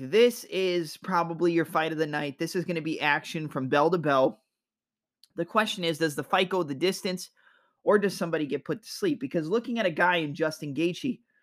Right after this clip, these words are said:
who is gonna come forward, who's gonna throw heavy leg kicks, one of the best leg kickers in the division, one of the best leg kickers in all of mixed martial arts,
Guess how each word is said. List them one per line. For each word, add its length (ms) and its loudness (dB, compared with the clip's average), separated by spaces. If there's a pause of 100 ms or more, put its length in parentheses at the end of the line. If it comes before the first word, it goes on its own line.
(440)
who 140 10
is 120 6
gonna 180 2
come 240 -4
forward, 320 -2
who's 160 -6
gonna 240 0
throw 180 0
heavy 440 0
leg 300 -2
kicks, 220 -10
one 120 -4
of 40 0
the 80 0
best 300 0
leg 260 0
kickers 360 -8
in 80 -8
the 80 -4
division, 460 -2
one 120 -2
of 60 -2
the 80 -2
best 280 -2
leg 220 0
kickers 360 -10
in 80 -12
all 240 -2
of 120 -4
mixed 260 -8
martial 400 -4
arts, 260 0